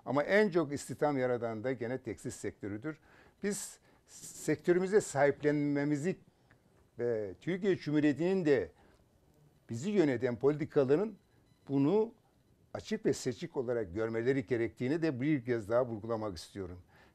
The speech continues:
Bir dönem sektörle ilgili yapılan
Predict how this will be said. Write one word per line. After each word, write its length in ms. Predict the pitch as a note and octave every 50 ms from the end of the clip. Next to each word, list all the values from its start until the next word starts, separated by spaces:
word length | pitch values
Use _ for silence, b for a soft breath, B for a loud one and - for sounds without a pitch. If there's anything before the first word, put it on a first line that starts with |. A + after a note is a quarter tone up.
| _ _
Bir 200 | D#3 F3 F#3+ F3
dönem 360 | D#3 F3+ F3 F3 F3 F3 F3 D3+
sektörle 680 | - - D#3 D3 - - F#3 F#3 F3+ F3 D#3+ D3+ D3
ilgili 280 | C#3 C3 A#2 C3+ C3 C3+
yapılan 800 | C3+ B2+ A#2+ A#2 B2 B2 - - B2 C#3 D#3 D#3 D3+ C3+ C3